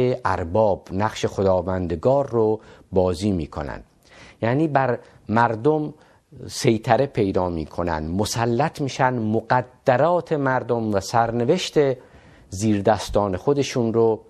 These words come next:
به دست می‌گیرن و عملاً رب الناس می‌شن.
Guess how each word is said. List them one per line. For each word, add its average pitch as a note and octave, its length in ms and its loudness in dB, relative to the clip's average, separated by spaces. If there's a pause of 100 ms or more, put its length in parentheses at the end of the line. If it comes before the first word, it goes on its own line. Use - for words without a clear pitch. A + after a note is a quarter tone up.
(260)
به F#2 140 2
دست A2 440 2
می‌گیرن C#2 500 -8 (160)
و A#2 80 -2
عملاً C#3+ 640 0 (480)
رب F#2 520 -2
الناس F#2+ 540 -2
می‌شن. B1 340 -8